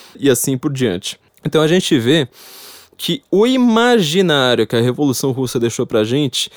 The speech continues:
era extremamente presente e ele não foi estudado. Na verdade, ele foi estudado por algumas pessoas, mas não a contento. Ou seja, você não tem, é,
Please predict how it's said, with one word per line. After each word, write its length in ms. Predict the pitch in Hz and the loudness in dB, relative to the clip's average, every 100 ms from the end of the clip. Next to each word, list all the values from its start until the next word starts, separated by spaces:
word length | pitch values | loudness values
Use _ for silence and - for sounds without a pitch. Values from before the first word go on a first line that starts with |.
| - - - | -20 -12 -2
era 140 | 123 | 0
extremamente 540 | 123 175 185 170 160 | 0 0 0 0 -2
presente 720 | - 165 156 127 151 160 - 156 | -2 0 0 0 -2 -2 -4 -4
e 100 | 170 | 0
ele 160 | 160 | 0
não 440 | 170 170 160 165 180 | 0 0 0 0 -2
foi 420 | - - 160 151 - | -8 -2 0 -2 -2
estudado. 800 | 151 156 - - - 160 113 107 | 0 0 -2 -6 -4 0 0 0
Na 80 | 147 | 0
verdade, 280 | 170 185 185 | 0 0 0
ele 60 | |
foi 140 | 180 185 | 0 -2
estudado 380 | - 147 135 | -2 0 0
por 100 | 127 | 2
algumas 240 | 117 120 120 | -2 -2 -4
pessoas, 560 | 151 135 143 151 - - - - - | -4 -2 0 0 -2 -10 -18 -20 -20
mas 480 | - 156 147 147 - | -8 -2 0 0 -4
não 320 | 156 160 170 175 | -2 0 2 2
a 40 | |
contento. 540 | 165 170 165 139 117 104 | 0 -2 -2 -2 -2 -4
Ou 60 | |
seja, 200 | 104 113 | -4 -4
você 180 | 120 127 | -4 -2
não 160 | 147 156 | -4 -2
tem, 540 | 151 160 131 117 98 | -2 -2 -2 -2 -2
é, 580 | - 101 95 - 67 76 | -2 -2 -2 -2 -4 -6